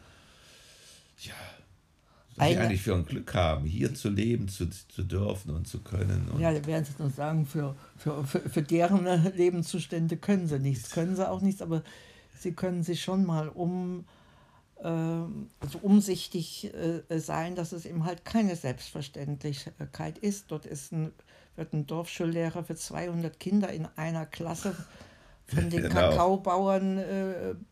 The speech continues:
Speaker 2: bezahlt, weil die, noch nicht mal die Regierung das für,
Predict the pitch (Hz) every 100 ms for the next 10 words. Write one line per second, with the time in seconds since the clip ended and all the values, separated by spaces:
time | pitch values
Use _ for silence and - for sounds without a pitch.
0 | _ - 214 175 - 170 - 165 170 175
1 | 196 214 202 - - 170 170 170 - -
2 | - 175 165 165 180 196 180 170 170 151
3 | 185 226 - 151 139 139 - - - _
4 | _ _ _ 160 147 - - - 147 -
5 | 160 147 139 139 139 -